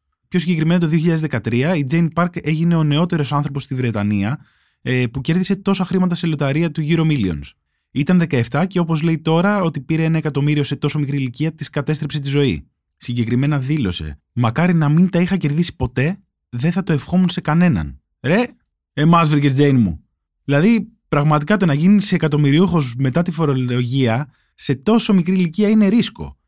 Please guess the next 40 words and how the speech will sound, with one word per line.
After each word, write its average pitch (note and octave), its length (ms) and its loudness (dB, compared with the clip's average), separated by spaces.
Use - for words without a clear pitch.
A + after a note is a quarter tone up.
Ε, C3 360 0
μπορείς D#3+ 260 0
να G3+ 60 2
κάνεις G#3 200 0
πολλά G#3+ 200 2
πράγματα F3+ 280 2
που B2+ 60 -4
θα C3 100 -2
μετανιώσεις, G#2+ 560 -2
ρε G2 100 -4
παιδί F#2 240 -4
μου. G2 340 -6
Να A#2 160 -2
τα A2+ 80 -4
ξοδέψεις A2+ 380 -4
αμέσως, A2+ 680 -2
να A#2 140 -4
κάνεις B2 220 -4
μια C3 140 0
αποτυχημένη A#2+ 840 -2
αισθητική A#2 400 -4
επέμβαση, A#2 680 -2
όπως G2+ 200 -8
η G2+ 100 -2
Jane G#2 160 0
καλή F2+ 200 -2
ώρα. A2 280 -2
Αλλά, E3 680 0
εντάξει, D3+ 400 0
όχι B2 100 0
και E3 80 2
να D#3+ 80 4
μην D#3+ 120 4
το E3 60 0
εύχεσαι C#3 220 0
σε C3+ 60 0
κανένα, A#2 340 0
ρε F#2 80 -2
παιδί F#2 200 -4
μου. G2 260 -4